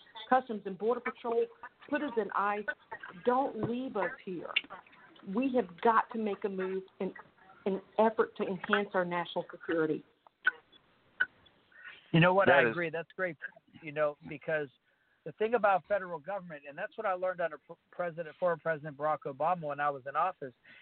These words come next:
Speaker 2: is that you gl-, grow government, but then the results are less. And I, I can't understand that concept. And that's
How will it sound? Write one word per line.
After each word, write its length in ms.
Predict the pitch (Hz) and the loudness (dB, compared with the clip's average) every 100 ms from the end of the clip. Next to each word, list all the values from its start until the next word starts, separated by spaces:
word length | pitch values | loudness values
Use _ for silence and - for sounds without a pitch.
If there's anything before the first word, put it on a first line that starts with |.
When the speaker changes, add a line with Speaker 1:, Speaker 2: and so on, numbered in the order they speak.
| - - | -14 -2
Speaker 2:
is 100 | 147 | 2
that 120 | 160 | 2
you 120 | 151 | 0
gl-, 220 | 139 165 196 151 | 0 0 0 -4
grow 320 | 139 170 214 | 2 4 4
government, 600 | 180 202 220 208 170 156 - | 2 -2 -2 -8 -10 -10 -12
but 100 | 151 160 | -12 -6
then 120 | 175 | -6
the 80 | 170 | -6
results 440 | 160 139 175 175 - | -12 -4 -2 -2 -4
are 160 | 151 147 | -6 -2
less. 260 | 170 143 - 139 | 0 -2 -4 -12
And 160 | 135 | -8
I, 320 | 143 151 160 147 | -4 -2 -2 -2
I 140 | 156 156 | -4 -2
can't 220 | - 196 185 | -2 0 0
understand 540 | 175 160 - 170 165 | -2 -6 -6 -4 0
that 160 | 147 - | 0 0
concept. 580 | 170 196 180 - 139 - - - - | 2 2 2 4 4 2 -10 -20 -8
And 120 | - 143 | 0 2
that's 160 | 175 | 2